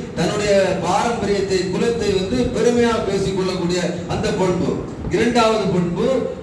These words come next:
மற்றவர்களுடைய பாரம்பரியத்தை குறை சொல்லுது. "இவன் என்ன குலத்தை சேர்ந்தவன் தெரியுமா, இவன் என்ன பாரம்பரியத்தை சேர்ந்தவன் தெரியுமா, இவன் என்ன மாதிரியான வ-, உல-, வ-, குடும்பத்தை சேர்ந்தவன் தான் தெரியுமா" என்று சொல்லி பிறருடைய குடும்பத்தை, பிறருடைய பாரம்பரியத்தை வந்து அதை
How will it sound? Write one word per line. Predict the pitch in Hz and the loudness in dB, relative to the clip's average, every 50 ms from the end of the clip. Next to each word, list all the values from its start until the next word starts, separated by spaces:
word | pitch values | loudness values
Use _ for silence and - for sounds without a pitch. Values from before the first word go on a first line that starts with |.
| - - | -8 -8
மற்றவர்களுடைய | 160 170 175 - 254 262 254 247 226 240 233 - 220 220 214 | -6 -6 -4 0 2 4 4 4 4 4 2 4 2 2 2
பாரம்பரியத்தை | - 196 185 196 208 202 202 196 196 202 202 202 - 240 - | 0 0 -2 0 0 0 0 0 0 0 0 0 0 0 0
குறை | - 226 247 240 | 0 0 0 0
சொல்லுது. | 196 196 - - - - - - - - - | 0 0 0 0 -2 -2 -4 -6 -8 -8 -6
"இவன் | 151 170 196 208 | -4 -2 0 0
என்ன | 202 190 202 208 | 0 0 0 -2
குலத்தை | 202 202 185 196 196 185 180 | -2 0 0 0 0 0 0
சேர்ந்தவன் | 190 185 180 180 180 180 180 175 | 0 0 0 0 2 2 2 2
தெரியுமா, | 175 175 170 170 170 170 160 151 - - - - - | 2 0 0 0 0 0 0 0 -2 -4 -6 -4 -2
இவன் | 170 214 220 202 | 0 2 2 2
என்ன | 214 208 | 2 0
பாரம்பரியத்தை | - - 185 185 202 202 202 202 190 180 185 180 | 0 0 0 0 0 0 0 -2 -2 -2 -2 -2
சேர்ந்தவன் | 185 185 180 185 185 180 180 | 0 0 0 0 -2 -2 -2
தெரியுமா, | 180 180 170 180 180 170 - - - - - 156 | -2 -2 -2 0 0 -2 -2 -2 -4 -6 -6 -4
இவன் | 180 196 185 | -2 0 0
என்ன | 170 175 - 226 | 0 0 0 -2
மாதிரியான | 226 214 214 214 214 214 208 208 208 | -2 -2 0 0 0 0 0 0 0
வ-, | 190 180 175 175 175 | 0 2 2 2 2
உல-, | 180 175 175 180 180 | 2 2 0 0 -2
வ-, | 180 170 156 151 151 156 - - 165 160 | -2 -2 -2 -2 -4 -6 -6 -6 -4 -4
குடும்பத்தை | 160 202 220 233 220 220 208 202 | -2 -2 -2 0 0 0 0 0
சேர்ந்தவன் | 202 196 196 196 196 196 190 | 2 2 2 2 0 0 0
தான் | 196 196 180 175 | 0 0 0 0
தெரியுமா" | 170 185 185 180 180 175 | 0 0 0 2 2 0
என்று | 175 170 151 160 | 0 0 0 0
சொல்லி | 160 160 156 165 226 247 254 - - - - - - - | 0 0 0 2 0 0 0 -2 -2 -6 -8 -10 -10 -8
பிறருடைய | - - 220 254 254 247 240 240 226 226 | -4 0 0 2 2 2 2 2 2 2
குடும்பத்தை, | 220 - - 214 - 214 202 202 202 196 214 208 | 2 0 -2 -2 -2 -2 -2 -2 -2 0 0 -2
பிறருடைய | - - - 214 226 233 226 214 214 214 208 | -2 -2 -2 -2 -2 -2 0 0 0 0 -2
பாரம்பரியத்தை | 196 170 170 185 196 202 202 202 185 180 196 190 - - 190 | -2 0 0 0 0 0 0 0 0 0 0 0 0 0 0
வந்து | 180 180 180 - 262 262 226 - - - - - - - - | -2 -2 -2 -2 -2 -2 -2 -2 -2 -6 -8 -10 -10 -8 -4
அதை | 160 165 180 | 0 2 4